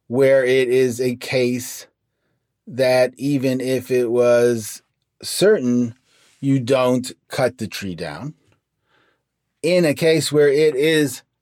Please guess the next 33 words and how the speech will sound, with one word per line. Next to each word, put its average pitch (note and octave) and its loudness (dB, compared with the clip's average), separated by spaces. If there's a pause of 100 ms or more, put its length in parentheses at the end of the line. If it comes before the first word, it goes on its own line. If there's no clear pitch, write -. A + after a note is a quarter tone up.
(180)
uncertain, D3 0 (320)
you, D3+ 0
of C#3+ -2
course, A3+ 0 (160)
don't C3+ 0
cut B2+ -2
the G#2 -6
tree F2+ -12
down. D2 -14
Hacha F#3+ -2
devadai C#3 2
lemekatz G2+ -2
kai. A2 -4
Here, F3 2
where C3+ 4
it, C3 0
in C3 -4
a B2+ -4
case B2+ -2
of A#2 -4
certainty, A#2 -4 (300)
you B2 0
will G#3 4
cut A2+ -4 (340)
the G2 -6
tree F#2 -10
down. C#3 -4 (340)
So D#3 2
in E3 4
a F3 2
case G3+ 0
of F#3+ 2
uncertainty, E3 2